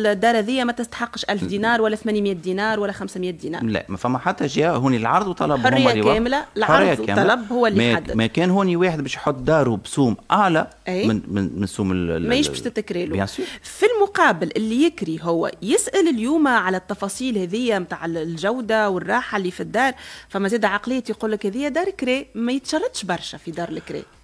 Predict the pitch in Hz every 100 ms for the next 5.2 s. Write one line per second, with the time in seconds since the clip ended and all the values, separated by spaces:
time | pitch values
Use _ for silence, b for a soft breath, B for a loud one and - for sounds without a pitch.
0 | 139 156 - 101 85 208 220 202 247 175
1 | 170 147 156 160 151 165 - 156 143 135
2 | 151 147 127 110 92 87 - - 131 180
3 | - 120 104 - 110 123 147 190 127 -
4 | 165 143 139 123 120 104 104 98 - 90
5 | 87